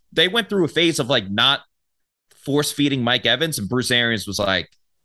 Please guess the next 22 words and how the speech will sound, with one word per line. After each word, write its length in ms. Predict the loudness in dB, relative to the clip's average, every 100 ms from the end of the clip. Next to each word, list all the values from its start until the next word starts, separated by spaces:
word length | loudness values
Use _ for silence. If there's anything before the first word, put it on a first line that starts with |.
| _
"No, 220 | -2 0
no, 220 | 2 2 2
no, 140 | 0
no. 60 | 0
Like, 160 | -4
we 160 | 0 0
have 200 | 0 -2
to 80 | -4
change 380 | -2 0 -2 -4
this." 160 | -4
And 120 | -2
then 120 | -2 0
the 80 |
next 260 | 0 -2 -2
week, 300 | -2 -2 -4 _ _ -2
Mike 180 | 0
Evans 240 | 0 -2 -2
has 160 | -2 0
that 160 | -2
patented 460 | 0 0 0 -2 -4 -10 _
monster 500 | -4 -2 -2 -2 -6
game. 360 | -4 -4 -4 -10